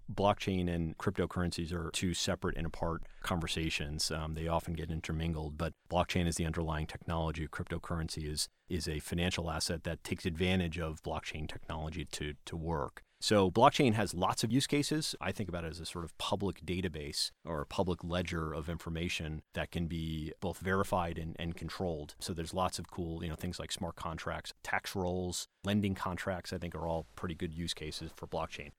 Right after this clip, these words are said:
Nothing to do with cryptocurrencies. When I think about something specific like Bitcoin,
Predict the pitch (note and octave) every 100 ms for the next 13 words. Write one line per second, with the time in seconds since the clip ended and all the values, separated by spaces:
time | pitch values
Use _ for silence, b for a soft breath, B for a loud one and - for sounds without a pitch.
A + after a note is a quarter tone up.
0 | - G2 F#2+ F#2 E2+ E2+ D#2 D2 - -
1 | D2+ - C#2 - - E2+ - - _ A#2
2 | A2 D3 C3 A#2 A2 G2 - - A2 G2
3 | - - - A2 G#2 - F2 E2 - C3
4 | - - F2 D#2+ D#2+ E2